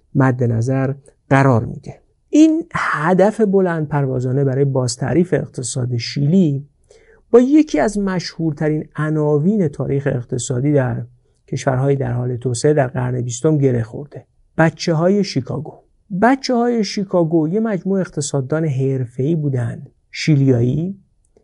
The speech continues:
که طی برنامه مبادله دانشجو بین دانشگاه کاتولیک شیلی و دانشگاه شیکاگو در سال هزار نهصد و پنجاه و شش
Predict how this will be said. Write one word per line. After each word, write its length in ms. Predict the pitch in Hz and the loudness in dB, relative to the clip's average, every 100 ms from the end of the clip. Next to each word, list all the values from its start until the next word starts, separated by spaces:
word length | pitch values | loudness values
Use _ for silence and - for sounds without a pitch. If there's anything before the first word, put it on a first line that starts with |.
| _ _ | _ _
که 400 | - 208 220 208 | 2 8 10 8
طی 240 | 220 277 294 | 4 2 4
برنامه 560 | 208 175 170 160 214 | 2 2 0 0 0
مبادله 600 | 190 147 143 135 135 139 | 2 2 2 2 2 2
دانشجو 540 | 135 131 131 120 - 147 | 0 -2 -4 -4 -2 0
بین 260 | 170 214 | 0 0
دانشگاه 500 | 190 143 131 - 165 | 2 0 -2 0 0
کاتولیک 560 | 139 135 127 151 190 226 | 2 -2 0 0 0 -2
شیلی 420 | 190 180 160 165 | -4 -4 -2 0
و 140 | 151 143 | 0 0
دانشگاه 520 | 143 139 - 196 220 | 0 -2 -2 0 0
شیکاگو 640 | - 165 165 151 156 156 | -4 -4 -2 0 2 2
در 160 | 147 139 | 2 -2
سال 260 | - 135 135 | -4 -4 -2
هزار 280 | 131 135 | -2 -4
نهصد 260 | 131 123 139 | -6 -6 -8
و 20 | |
پنجاه 500 | - 139 143 147 151 | -4 -4 -2 0 -2
و 40 | 156 | -2
شش 460 | - 220 180 - | 0 0 0 -4